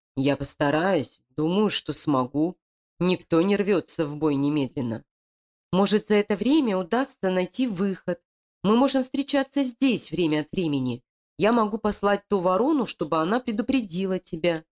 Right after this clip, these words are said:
«Хорошо, но теперь мне пора. Скоро начнёт светать. Ракель начнёт волноваться».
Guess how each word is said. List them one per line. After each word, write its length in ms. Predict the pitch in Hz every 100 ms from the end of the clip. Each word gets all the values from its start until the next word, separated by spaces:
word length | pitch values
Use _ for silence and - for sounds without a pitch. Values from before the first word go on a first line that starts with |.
| _ _ _ _ _
«Хорошо, 640 | 160 170 185 - 160 120 - _ _
но 200 | 185 202
теперь 360 | 180 - 202 202
мне 200 | 170 170
пора. 500 | 170 160 151 139 - _
Скоро 300 | - - 151
начнёт 440 | 151 147 - 160 151
светать. 600 | - 156 - 185 160 _ _ _ _ -
Ракель 420 | 143 139 160 151
начнёт 420 | 151 151 156 139
волноваться». 800 | 147 151 156 160 139 - - 101